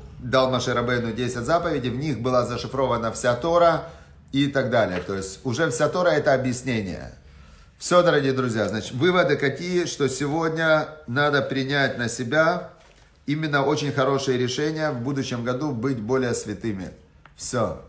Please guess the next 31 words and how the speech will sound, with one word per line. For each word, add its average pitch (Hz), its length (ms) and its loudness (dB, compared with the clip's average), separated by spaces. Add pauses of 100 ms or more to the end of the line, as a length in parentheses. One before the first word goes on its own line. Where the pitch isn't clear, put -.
(360)
Я 156 540 6 (200)
поздравляю 127 640 2
всех, - 380 -2
э, 107 260 -4
участников 113 680 -2 (100)
урока. 131 500 0
Считайте, 120 440 -2
что 110 220 -4
вот 104 100 -2
сейчас 120 240 -2
вы 113 80 -6
на 107 360 -4
вел-, 110 280 -8 (220)
на 117 120 -2
большой 127 300 0
ступени 120 400 -4
святости. 135 500 -2
Мы 113 140 -4
все 131 180 0
находимся 104 500 -4
на 101 80 -8
большой 104 260 -6
ступени 101 340 -8
святости. 123 580 -4 (440)
Я 139 200 4
вам 143 100 -2
желаю 135 280 4
с 131 120 -6
неё 131 240 0
не 123 140 -2
упасть, 139 640 2